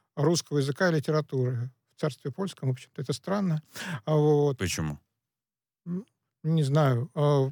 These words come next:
Speaker 1: про мать
Speaker 2: А,
Speaker 1: его
Speaker 2: не, некого учить
Speaker 1: Н-, а,
Speaker 2: русскому?
Speaker 1: ну, трудно сказать. Вообще о матери, э, Рокоссовского, а, вообще трудно судить. Родственники сейчас дают интервью, то есть его уже потомки говорят,
Speaker 2: Мгм.
Speaker 1: что она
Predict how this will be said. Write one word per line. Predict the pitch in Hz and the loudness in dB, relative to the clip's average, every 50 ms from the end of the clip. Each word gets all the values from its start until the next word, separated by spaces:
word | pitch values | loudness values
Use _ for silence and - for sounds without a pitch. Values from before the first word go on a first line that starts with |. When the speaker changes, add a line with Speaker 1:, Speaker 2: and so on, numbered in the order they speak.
| - - | -4 -2
Speaker 1:
про | 156 160 175 175 170 170 | 2 4 4 4 4 4
мать | 165 170 185 - 202 | 4 4 4 4 4
Speaker 2:
А, | 107 - 185 | 4 4 4
Speaker 1:
его | 175 175 180 180 180 180 180 98 | 4 4 4 4 4 6 4 4
Speaker 2:
не, | 104 113 110 | 4 4 2
некого | 95 104 104 107 104 - 101 92 90 92 90 87 82 82 | 2 2 0 0 0 0 -2 -2 0 0 0 0 0 0
учить | 85 85 82 - - - - 160 151 175 | -2 -4 -6 -6 -6 -4 -2 0 0 0
Speaker 1:
Н-, | - 90 | 0 0
а, | 90 | 0
Speaker 2:
русскому? | 101 - 214 214 - - 87 82 - - - 110 - - | 0 0 0 -2 -4 -4 -4 -4 -6 -6 -12 -12 -8 -4
Speaker 1:
ну, | 233 233 262 254 247 233 214 202 165 - _ _ - | -2 0 2 2 2 2 2 2 0 -4 _ _ -2
трудно | - 214 247 220 180 160 | 0 0 2 2 0 0
сказать. | - - 170 165 156 151 139 123 - | 0 2 2 2 2 2 0 0 0
Вообще | 160 143 - - 226 208 | -2 -2 0 2 4 4
о | 190 170 160 | 6 4 4
матери, | 156 170 180 175 - - 180 160 160 160 156 151 151 147 143 143 147 147 151 151 151 156 202 226 - | 2 2 0 0 0 -2 -2 0 0 0 0 0 0 0 0 0 0 0 0 0 -2 -2 -4 -6 -4
э, | 180 160 156 156 151 151 151 151 151 147 143 143 143 143 143 147 | -2 0 2 4 4 4 4 4 4 2 2 2 2 2 2 2
Рокоссовского, | 151 151 143 - 156 139 - - 185 151 - - - 160 160 160 139 - - - - - _ - | 2 0 0 -2 -4 -4 -2 -2 -2 -2 -4 -4 -2 0 2 2 0 -2 -6 -18 -20 -20 _ -4
а, | 170 156 156 156 151 151 165 | 0 2 4 4 4 2 2
вообще | 196 165 160 - - 185 | 0 -2 -2 0 -2 -4
трудно | 151 - 170 170 147 151 151 | -2 0 0 0 2 0 0
судить. | - - 175 160 175 220 185 - - - - - | 0 0 0 0 2 0 0 -2 -8 -14 -6 0
Родственники | 190 160 185 196 - - 170 160 143 127 - | 4 4 4 4 2 0 -2 -2 -2 -2 -4
сейчас | 131 - 131 - 156 135 | -8 -4 0 0 0 2
дают | 135 156 156 147 135 - | 2 2 2 2 2 0
интервью, | 151 135 123 - 156 160 170 214 247 240 | -2 -2 -2 -2 -2 0 0 0 0 -2
то | - - 135 | -4 -4 -6
есть | 123 - - | -6 -6 -4
его | 156 143 147 | -2 0 0
уже | 147 143 135 143 | 2 2 0 0
потомки | - - 143 - - 151 139 127 - | -2 -4 -6 -4 -2 -2 -2 -2 -4
говорят, | 151 135 160 170 196 165 | -2 2 2 2 2 2
Speaker 2:
Мгм. | 156 | 0
Speaker 1:
что | 156 165 | 0 0
она | 170 170 180 180 170 | 2 2 2 2 0